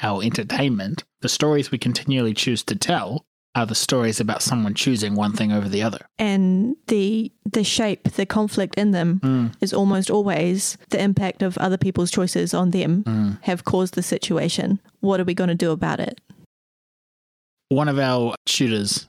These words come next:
Speaker 1: at Bible college really liked a quote from a theologian in a book, which talks about humanity being essentially good, but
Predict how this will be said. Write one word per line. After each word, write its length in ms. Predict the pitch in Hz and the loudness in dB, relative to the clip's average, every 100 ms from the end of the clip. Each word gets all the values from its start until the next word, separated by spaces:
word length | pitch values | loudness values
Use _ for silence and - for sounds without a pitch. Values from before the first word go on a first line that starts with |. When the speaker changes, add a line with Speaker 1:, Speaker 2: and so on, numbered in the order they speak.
| - | -6
Speaker 1:
at 260 | 135 127 - | -6 -6 -6
Bible 260 | 127 117 110 | -2 0 -2
college 480 | - 101 87 104 - - | -2 -4 -4 -6 -6 -2
really 300 | 127 127 120 | 0 2 0
liked 360 | 113 82 - - - | -2 -6 -8 -8 -8
a 60 | |
quote 380 | - - 110 - | -6 -2 -2 -4
from 260 | - 113 98 | -4 -2 0
a 140 | 95 | -2
theologian 680 | - 123 101 90 87 85 95 _ _ | -4 -2 -2 -2 -2 -4 -6 _ _
in 100 | 101 | -4
a 60 | 87 | -4
book, 300 | 90 - - - | -6 -10 -10 -6
which 160 | 117 | -2
talks 220 | - 123 | 0 0
about 120 | 131 120 | 0 -2
humanity 760 | - 139 127 120 123 120 123 | 0 2 4 4 2 2 2
being 320 | 113 113 110 - | 2 2 2 0
essentially 580 | - - 151 - 135 123 | 0 2 0 0 0 0
good, 460 | 113 123 107 131 _ _ _ _ _ - | 2 0 0 -4 _ _ _ _ _ -10
but 160 | 101 | -8